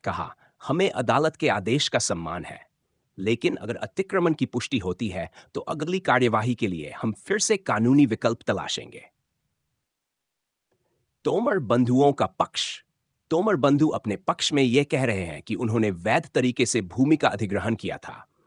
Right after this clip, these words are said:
और सभी दस्तावेज उनके पास हैं। उनका कहना है कि यह कार्रवाई राजनीतिक दबाव में की जा रही है।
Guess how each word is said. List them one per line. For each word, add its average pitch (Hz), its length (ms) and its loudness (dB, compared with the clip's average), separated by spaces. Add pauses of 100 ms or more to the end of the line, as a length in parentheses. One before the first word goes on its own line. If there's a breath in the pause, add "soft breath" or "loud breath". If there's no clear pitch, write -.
(320 soft breath)
और - 120 -6
सभी - 380 -2
दस्तावेज 120 640 0
उनके 113 240 -4
पास - 340 -6
हैं। - 220 -18 (460)
उनका 139 240 -2
कहना 120 300 -2
है 87 260 -8 (120)
कि 113 80 -4
यह 113 180 2
कार्रवाई 123 560 2
राजनीतिक 110 540 0
दबाव 104 380 -2
में 98 140 -2
की 92 140 -6
जा 82 160 -6
रही - 220 -12
है। - 260 -20